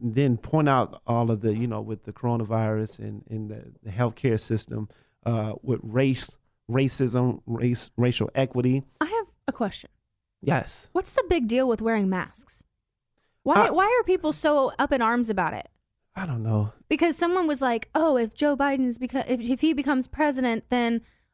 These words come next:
Speaker 2: um, we're gonna have mandate
Speaker 1: Yeah,
Speaker 2: for masks."
Speaker 1: why?
Speaker 2: Like,
Speaker 1: N-,
Speaker 2: do we
Speaker 1: okay.
Speaker 2: really want that? I'm like,
Speaker 1: Yes.
Speaker 2: "Yes."
Speaker 1: I'm, I've been rocking masks now. I feel uncomfortable when I don't have it on.
Speaker 2: Yeah, like,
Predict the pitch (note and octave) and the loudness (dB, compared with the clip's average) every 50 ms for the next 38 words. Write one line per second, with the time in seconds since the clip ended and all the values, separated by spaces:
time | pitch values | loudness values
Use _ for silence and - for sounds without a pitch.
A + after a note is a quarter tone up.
0 | _ - G#3 A3 G#3 G#3 A3 A#3 D4 D4 C#4+ C4+ B3+ A3+ B3 A#3 G#3+ - - _ | _ -2 0 0 0 0 0 0 2 2 2 2 2 2 0 0 -2 -4 -12 _
1 | _ - _ - A3+ A3+ A#3+ C4 C#4 D4 D4+ C#4 A#3+ A#3+ G#3 F#3+ F3 D3 - - | _ -10 _ 0 2 2 4 4 2 2 2 2 2 2 2 0 -2 -2 0 2
2 | C#3+ D#3+ F#3 A3+ A3 G#3+ G#3+ G#3 F#3 E3+ E3 C#3+ C#3+ D3+ D#3+ D#3 C#3+ B2 B2+ - | 4 6 6 8 8 8 6 6 6 4 4 4 4 4 4 4 4 2 0 -2
3 | - - A#3 A3 A3 - - - - - C3 - G#3+ G3+ B3+ C#4+ D4 C#4 D#4 D#4 | -2 0 0 0 0 -4 -8 -8 -4 -2 -2 -2 2 4 4 6 6 6 6 6
4 | D4 D4+ D4 D4 C#4+ C4 A#3+ B3+ C4+ C4+ - D#4+ D#4+ D4+ C4+ B3+ B3 A#3+ - - | 6 6 4 4 4 4 4 4 4 4 4 4 4 4 4 2 2 0 -2 -2
5 | _ - D3+ F#3 A3+ E4 C#4 B3+ F4+ E4+ G#3 - - - - - G3+ E4 G4 A#3+ | _ 4 6 6 6 8 8 8 8 8 6 4 0 0 2 2 4 4 2 0
6 | - - - G#4+ A4 E4+ D4+ D#4 G3+ F#3 G3 G3+ G3 F#3+ F#3+ D#3+ D#3 F3 F#3+ G3+ | 0 0 2 2 2 2 0 2 4 4 4 4 4 4 2 2 4 4 6 6
7 | G3+ F#3 D#3+ - D3 D3+ C#3+ C#3+ C#3+ D3+ D3+ - - B2+ D#3+ B3+ - - G#3+ G3 | 4 4 2 4 4 4 6 6 6 4 4 2 0 0 0 0 2 2 2 2
8 | F3+ F3+ F#3 G#3+ F#3+ F#3 F3 F3+ F3+ F#3+ F#3+ F#3+ E3 D3+ F#3 G3+ E3+ B2+ A2 G#2+ | 4 4 4 2 2 4 2 2 2 4 4 4 4 4 4 2 2 2 0 0
9 | G#2 G#2+ G2 F#2 D#2 - - _ - B3+ A#3+ B3 F#4 G#4 B4+ B4 G#4 B3 - - | 0 0 -2 -4 -6 -8 -12 _ -6 -2 0 2 2 4 4 2 2 2 2 2
10 | B3+ B3+ B3 | 2 0 0